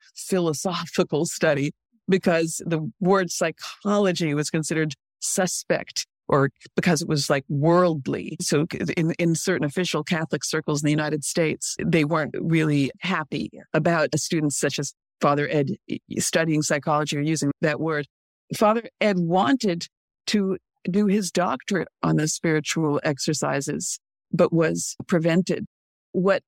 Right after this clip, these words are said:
fascinated him particularly about the spiritual exercises was what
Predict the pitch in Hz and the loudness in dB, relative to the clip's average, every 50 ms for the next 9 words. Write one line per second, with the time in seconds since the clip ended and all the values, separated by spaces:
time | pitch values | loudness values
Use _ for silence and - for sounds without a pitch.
0 | _ _ - - - 117 247 247 - - 240 226 214 202 202 190 220 226 220 196 | _ _ -2 -2 0 0 0 -2 0 2 2 2 4 2 2 2 2 0 0 2
1 | 202 202 196 175 180 180 175 - - 208 202 - 214 202 190 180 180 175 - - | 0 0 0 0 0 -2 -2 -2 -4 -4 -2 0 -2 0 2 2 2 2 0 -2
2 | - 165 175 170 - - 160 - - - 190 185 180 180 - - 185 175 170 - | -2 -4 -2 -4 -2 -4 -4 -6 -4 -4 -2 0 0 0 0 -2 -2 -2 -2 -2
3 | - - 165 156 - - 165 - - 156 151 147 - 160 151 147 - - _ _ | -2 -2 -2 -2 -2 -4 -4 0 0 0 0 0 0 -2 -2 -4 -4 -8 _ _
4 | _ _ _ _ _ - 170 165 170 165 170 165 - - - _ _ _ _ _ | _ _ _ _ _ 0 2 2 4 2 2 -2 -6 -8 -10 _ _ _ _ _
5 | _ _ _ _ _ _ - 190 170 175 190 208 208 - - - | _ _ _ _ _ _ 2 4 4 4 4 2 2 2 -2 -10